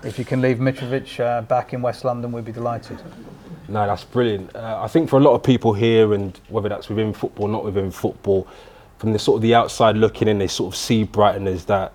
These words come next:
Speaker 2: sort of model club in terms of how you've been doing things recently over the last few years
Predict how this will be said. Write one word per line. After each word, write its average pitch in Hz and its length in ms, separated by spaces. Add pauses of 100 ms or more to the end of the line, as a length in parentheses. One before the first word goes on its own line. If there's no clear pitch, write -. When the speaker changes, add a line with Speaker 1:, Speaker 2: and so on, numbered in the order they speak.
Speaker 2:
sort - 240
of 101 40
model 104 360
club 101 320
in 98 100
terms 104 200
of 95 80
how 104 100
you've 104 140
been 98 120
doing 101 240
things 98 260
recently 101 400
over 95 100
the 98 140
last 95 240
few 101 180
years 104 300